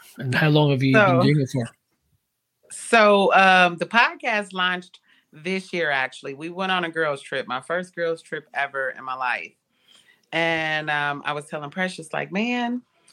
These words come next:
Speaker 2: I wanna do a podcast." She was like, "Why not? It's easy." Because she has a podcast as well on, um, Anchor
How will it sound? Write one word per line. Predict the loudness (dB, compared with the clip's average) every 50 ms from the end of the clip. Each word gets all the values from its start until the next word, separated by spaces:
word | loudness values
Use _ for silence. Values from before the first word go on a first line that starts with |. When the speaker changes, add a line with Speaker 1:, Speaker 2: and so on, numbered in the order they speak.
| _ _ _ _ -6
Speaker 2:
I | -4
wanna | -2 -2 -2 -2
do | -2 -2 -2
a |
podcast." | -2 -2 -2 -2 0 0 -2 -2 -2 -4
She | -8 -6
was | -2
like, | 0 0 0 0
"Why | 0 0 2
not? | 2 0 0 -4 _ -14
It's | -14 -12 -8
easy." | -8 -8 -8 -8 -8 -10 -10 -12 -14 _ _ -10 -8
Because | -8 -4 -2 -2 -2 0
she | 2 2 4 6
has | 6 4 4 2
a | 0
podcast | 2 2 2 2 2 0 -4 -4 -4 -6 -8 -12
as | -20 _ -8
well | -6 -4 -2 -2 -2 -2 -4 -6
on, | -6 -6 -6 -4 -4 -4 -4
um, | -4 -4 -6 -8 -10 -14 _ _ _ _ _ -12 -10
Anchor | -10 -10 -10 -8 -4 -4 -2 -2 -4 -6